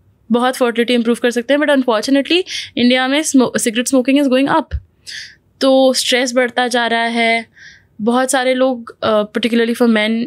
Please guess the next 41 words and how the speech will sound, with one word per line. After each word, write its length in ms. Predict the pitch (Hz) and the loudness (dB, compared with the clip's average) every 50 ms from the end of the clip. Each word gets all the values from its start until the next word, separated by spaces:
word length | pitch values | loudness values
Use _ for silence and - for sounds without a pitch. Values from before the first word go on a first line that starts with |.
| - - | -6 -6
जिम 260 | 214 196 208 240 247 | -4 -2 0 2 2
में 340 | 254 247 254 254 254 254 254 | 4 4 4 4 4 2 0
स्टेरॉइड्स 420 | 247 - 226 202 202 208 240 226 226 | 0 0 0 0 2 0 0 0 0
बहुत 220 | 240 247 247 247 | 0 0 2 0
अब्यूज़ 300 | 240 202 226 226 226 - | 0 0 0 -2 -2 -2
करते 280 | - 220 208 - 214 214 | -4 -6 -6 -4 -4 -2
हैं, 200 | 214 214 226 208 | -2 -2 -2 -2
जिससे 380 | 208 - - - - 240 233 | -2 -4 -2 0 0 0 0
टेस्टिकुलर 540 | 233 233 220 - - 214 208 - 226 226 226 | 0 -2 -2 -2 -2 -4 -2 -2 0 0 0
वॉल्यूम 440 | 233 208 208 196 202 214 240 240 240 | 0 0 0 0 0 2 2 2 2
और 100 | 233 233 | 2 0
फंक्शन 380 | - 220 208 190 - - 220 | -2 -2 -2 -2 -2 -4 -6
पे 100 | 208 - | -6 -6
फ़र्क 280 | - - 208 208 208 - - | -4 -2 -2 -2 -2 -2 -4
पड़ता 260 | 196 190 - - 202 | -6 -4 -4 -4 -4
है। 280 | 202 208 208 202 208 208 - - - - - - - - - - _ - | -4 -4 -4 -6 -8 -10 -12 -18 -20 -20 -20 -18 -18 -20 -20 -10 _ -4
इसके 260 | 240 - - 277 269 | -4 -4 -2 -2 0
अलावा 600 | 262 269 254 254 254 262 262 277 277 277 262 240 - _ _ _ _ _ _ _ _ _ _ - | 0 0 0 0 0 0 0 0 0 -2 -4 -8 -10 _ _ _ _ _ _ _ _ _ _ -6
एक 160 | 277 285 277 | -4 -2 0
हमारी 220 | 277 269 254 262 254 | 0 0 0 0 0
बहुत 160 | 247 240 233 | 0 0 0
बुरी 200 | 220 226 226 233 | 0 0 0 2
और 160 | 226 220 220 | 2 2 0
आदत 320 | 214 214 202 208 208 214 226 | 0 -2 -2 -4 -4 -2 -2
है, 160 | 233 240 233 - - - - - - _ _ _ _ _ - | -2 -4 -4 -8 -14 -20 -20 -20 -20 _ _ _ _ _ -2
लैपटॉप 360 | 233 226 214 220 - 269 254 | -2 -2 -2 -4 -4 -4 -4
गोदी 300 | 226 214 220 214 196 220 | 0 0 0 0 2 2
में 120 | 226 233 226 | 2 2 2
रख 100 | 226 220 | 0 0
के 120 | - 220 | -2 -2
काम 220 | 220 208 185 196 190 | -2 -2 -4 -4 -4
करना। 440 | - 104 - 139 147 - 220 - _ _ _ _ _ _ - - _ _ _ - | -4 -4 -2 -2 -4 -4 -6 -10 _ _ _ _ _ _ -20 -20 _ _ _ 0
तो 100 | 254 262 | 0 0
टेस्टिकल्स 640 | 247 - 233 233 - - 277 254 302 302 302 - | 0 -2 -4 -4 -4 -4 -2 0 0 0 0 0
के 120 | - 277 | 0 0
लिए 300 | 269 262 277 320 403 466 339 | 0 0 0 0 2 2 4
लो 220 | 277 254 247 262 | 4 4 4 4
टेम्परेचर 500 | 254 254 233 220 208 208 208 196 208 202 | 2 2 0 -2 -2 -2 -2 0 -2 -2
चाहिए 300 | 196 - - - - 90 | -2 -2 -2 -2 -2 -4
होता 260 | 69 - - - - | -6 -8 -10 -10 -10
है। 160 | - - - | -8 -8 -10